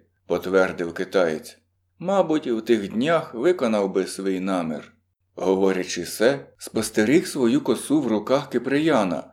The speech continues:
і пересвідчився, що страшний удар, якого найбільше лякався, вже досягнув його.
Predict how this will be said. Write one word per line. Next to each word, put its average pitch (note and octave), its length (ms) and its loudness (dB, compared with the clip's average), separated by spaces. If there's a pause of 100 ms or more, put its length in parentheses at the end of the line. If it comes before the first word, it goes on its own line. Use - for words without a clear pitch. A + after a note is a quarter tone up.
(200)
і G2+ 120 -4
пересвідчився, G#2+ 1000 0
що - 260 -2
страшний A2+ 580 0
удар, A#2 520 2 (160)
якого E3 480 4
найбільше C#3 640 2
лякався, D3+ 680 4 (160)
вже C3+ 320 4
досягнув G2+ 640 0
його. E2 480 -4